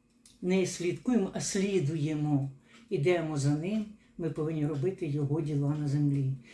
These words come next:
Він не спуститься з неба для того, щоб, е, навіть у лікарні, е, сусідки, яка лежить рядом, по-, поряд лежить на ліжку,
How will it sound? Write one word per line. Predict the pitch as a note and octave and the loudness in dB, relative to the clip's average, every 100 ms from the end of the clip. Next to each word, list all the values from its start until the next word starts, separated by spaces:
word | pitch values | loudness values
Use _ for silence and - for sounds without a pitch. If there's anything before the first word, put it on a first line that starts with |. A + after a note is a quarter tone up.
| - | -2
Він | D4+ D4 | 6 8
не | B3 A#3 | 6 2
спуститься | - A3+ G#3+ - D#3 - D3 | -2 -4 -4 -4 -6 -4 -4
з | D3 | -2
неба | G3 G3 D3+ C#3+ - - _ | -4 -6 -8 -10 -10 -20 _
для | D#3 F3 | -4 -2
того, | G3 | -2
щоб, | F#3+ - D3 D3 - - - | -4 -4 -8 -10 -18 -20 -2
е, | F3+ D#3+ D3+ - - | 2 2 0 -4 -10
навіть | - E3+ E3 C#3+ | -6 -4 -4 -4
у | D#3+ | -6
лікарні, | D3+ D#3+ F3+ G3 E3+ C#3+ C#3 - - _ | -6 -4 -2 -2 0 2 2 -2 -16 _
е, | - D#3 D3 D3 C#3+ C#3 - | -4 0 2 2 0 -2 -10
сусідки, | - F#3 - F#3+ F#3+ - E3+ D#3+ C#3 - | -8 -8 -6 -6 -6 -6 -6 -6 -6 -8
яка | - D3+ D3+ | -4 -2 0
лежить | D3 C#3+ E3 C#3 - | 0 0 -2 -4 -2
рядом, | D3+ C#3 C#3+ C#3 C3+ - - | -2 0 0 -2 -2 -8 -6
по-, | E3 | -6
поряд | E3 E3 D3 C#3+ C#3+ | 0 2 2 2 0
лежить | C#3+ D3 C#3+ | 0 0 0
на | C#3+ | 2
ліжку, | C#3 F#3+ - - D#3 C3+ | 2 0 -4 -4 -2 -2